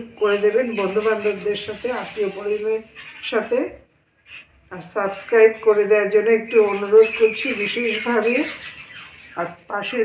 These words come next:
বেল আইকনটাকে প্রেস করে দিলেই আমার পরবর্তী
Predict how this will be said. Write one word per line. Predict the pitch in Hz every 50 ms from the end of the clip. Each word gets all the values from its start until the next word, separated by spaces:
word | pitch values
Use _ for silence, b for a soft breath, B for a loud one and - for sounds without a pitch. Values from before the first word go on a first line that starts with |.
| - 220
বেল | 214 214 214 214 208
আইকনটাকে | 196 196 196 233 220 214 214 214 233 226 226 247 262 247 -
প্রেস | - 208 208 220 214 - - -
করে | 220 208 208 214 214 208
দিলেই | 214 208 226 233 269 349 - - - - - - - - - - - - - - - - - - - - - - - - - - -
আমার | 196 190 196 208 214 208 -
পরবর্তী | 226 202 196 196 196 220 214 208 - -